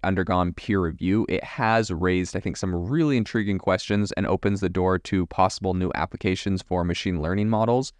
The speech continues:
um, in fields beyond text. I think given the ongoing debate and studies examining the relationship between compression and intelligence, it's likely that this won't be the last we hear of this topic.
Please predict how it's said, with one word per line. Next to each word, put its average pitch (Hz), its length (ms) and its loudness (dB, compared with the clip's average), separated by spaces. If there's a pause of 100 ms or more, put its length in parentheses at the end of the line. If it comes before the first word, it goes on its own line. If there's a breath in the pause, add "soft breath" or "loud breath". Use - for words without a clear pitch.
(240)
um, 98 240 4
in 95 80 0
fields 95 400 0
beyond 85 480 0
text. - 460 -2 (380)
I 104 100 2
think 110 320 2
given 101 260 4
the 95 100 4
ongoing 92 380 2
debate 92 400 0
and 85 180 -2
studies 92 400 0
examining 90 420 2
the 85 60 0
relationship 85 540 0
between 85 340 -4
compression 90 460 -2
and 76 100 -2
intelligence, 143 600 0
it's - 280 -2
likely 117 460 0
that 82 160 0
this 110 220 0
won't 98 340 0
be 107 120 2
the 98 120 0
last 92 460 0
we 92 80 0
hear 92 400 0
of - 120 2
this 80 200 -4
topic. 90 440 -2